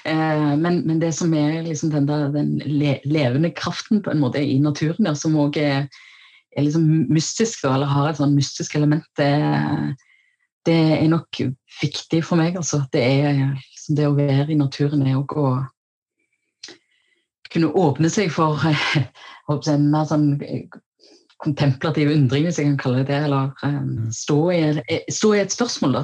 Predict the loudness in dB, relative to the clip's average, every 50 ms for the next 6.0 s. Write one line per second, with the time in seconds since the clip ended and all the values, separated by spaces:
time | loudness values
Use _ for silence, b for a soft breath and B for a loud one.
0 | -4 -6 -6 -6 -6 -10 -10 -10 -8 -4 -2 0 0 0 -2 -2 -2 -2 0 0
1 | 0 0 0 -2 -4 -4 -6 -8 -8 -6 -8 -8 B B B B B B B B
2 | B B B B -8 -2 0 2 2 2 2 2 2 2 2 2 2 2 0 0
3 | 0 0 0 0 0 -2 -4 -6 -8 _ B B B B B B B B -2 0
4 | 0 2 2 2 2 2 2 0 -2 -2 -2 -2 -2 -2 -2 0 0 0 0 0
5 | 0 0 0 2 2 2 2 2 0 0 0 0 0 0 0 0 -2 -2 -4 -6